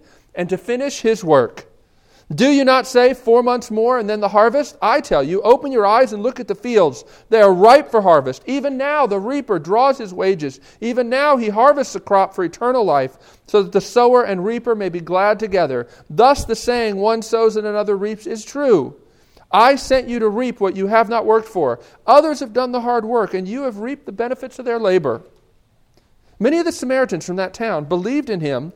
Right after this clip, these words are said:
because of the woman's testimony. "He told me everything I ever did." So when the Samaritans came to him, they urged him to stay with them, and he stayed two days. And because of his words, many more became believers. They said to the woman,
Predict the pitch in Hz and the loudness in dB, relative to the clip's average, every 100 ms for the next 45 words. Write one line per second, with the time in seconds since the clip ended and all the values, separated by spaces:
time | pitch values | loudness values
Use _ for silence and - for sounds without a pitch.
0 | _ _ - 196 196 - 302 240 190 190 | _ _ -12 -12 -12 -6 -6 -6 -8 -8
1 | 240 277 - 240 214 165 131 117 110 147 | -8 -12 -10 -8 -6 -6 -6 -8 -12 -18
2 | _ _ _ _ _ _ _ - 254 269 | _ _ _ _ _ _ _ -2 2 6
3 | 285 254 226 240 254 247 226 220 220 214 | 4 4 -2 -2 -4 -6 -4 -4 -4 -4
4 | 151 117 131 _ _ _ _ - - 240 | -6 -6 -14 _ _ _ _ -20 0 6
5 | 233 247 247 254 254 302 311 277 - 311 | 6 6 2 0 2 2 0 -6 -4 -4
6 | 311 233 180 180 196 226 302 277 254 240 | -2 -2 -2 -2 -2 2 2 0 -6 -10
7 | - 226 196 175 156 143 185 208 277 - | -2 0 2 0 -4 -4 -6 -6 -8 -8
8 | 302 247 - 247 262 156 139 - - _ | -10 -10 -12 -8 -6 -8 -10 -18 -20 _
9 | _ _ _ _ - 165 175 247 262 269 | _ _ _ _ -10 -8 -2 -2 0 -4
10 | 240 175 147 147 170 214 233 240 262 147 | -4 0 0 0 -6 -6 -6 -4 -4 -4
11 | 156 202 175 147 156 135 117 117 - - | -6 -6 -6 -4 -4 -4 -6 -10 -14 -20
12 | - _ _ _ _ - 196 196 226 233 | -20 _ _ _ _ -4 -2 0 -2 -4
13 | 240 226 190 127 117 | -6 -4 -4 -4 -8